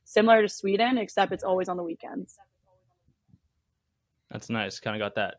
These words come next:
Speaker 2: college schedule
Speaker 1: Mm-hmm.
Speaker 2: like you're used to then. And I've, I've seen a lot of your videos. Is that rink kind of in, like, a mall? It looks like it's,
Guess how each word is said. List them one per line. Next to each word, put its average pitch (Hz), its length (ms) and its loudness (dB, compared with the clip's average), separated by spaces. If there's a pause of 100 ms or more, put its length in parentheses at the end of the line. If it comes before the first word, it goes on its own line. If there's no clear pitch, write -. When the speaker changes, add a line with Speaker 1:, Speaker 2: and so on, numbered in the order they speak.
(120)
Speaker 2:
college 110 340 0
schedule 101 680 -4
Speaker 1:
Mm-hmm. 90 120 -10
Speaker 2:
like 98 180 -8
you're 101 80 -6
used 101 340 -10
to 92 220 -6 (440)
then. 92 360 -8 (380)
And 113 300 -2 (180)
I've, 127 360 -2 (100)
I've 123 140 -4
seen 160 400 -8
a 110 40 -4
lot 113 240 2
of 117 80 -6
your 107 100 -6
videos. 101 600 -4 (180)
Is 107 160 -10
that 135 360 0 (260)
rink 113 360 -8
kind 120 180 -6
of 113 100 -6
in, 107 100 -8
like, 101 200 -8
a 101 40 -10
mall? 92 480 -4
It 110 100 -4
looks 95 300 -8
like 90 200 -4
it's, - 280 -12